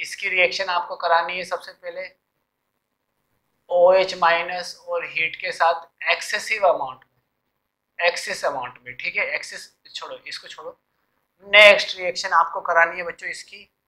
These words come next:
सीएच थ्री एमजीबीआर के साथ और hydrolysis करा के। Next reaction आपको इसके साथ करानी है एन थ्री एच की reaction करानी है, ठीक है। Next आपको इसकी reaction करानी है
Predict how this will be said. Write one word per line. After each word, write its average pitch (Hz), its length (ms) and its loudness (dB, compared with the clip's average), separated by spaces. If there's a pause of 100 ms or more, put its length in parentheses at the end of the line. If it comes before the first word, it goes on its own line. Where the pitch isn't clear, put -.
(320)
सीएच 175 560 2
थ्री 190 200 -8
एमजीबीआर 175 640 6
के 175 120 -8
साथ - 360 -4 (1500)
और 160 160 0
hydrolysis 165 720 6
करा 165 280 6
के। 175 200 -2 (1300)
Next 202 480 8
reaction 165 460 0
आपको 170 420 -4
इसके 180 240 -12
साथ 185 240 -2
करानी 175 320 2
है 202 80 -6 (160)
एन 170 140 -20 (140)
थ्री 190 140 -16 (200)
एच - 160 -12
की 185 200 -8
reaction 175 400 -4
करानी 175 440 -2
है, 180 120 -10 (640)
ठीक 190 200 -2
है। 175 160 6 (260)
Next 196 360 4
आपको 185 360 0
इसकी 196 300 -10
reaction 190 360 -6
करानी 180 440 -2
है 185 120 -12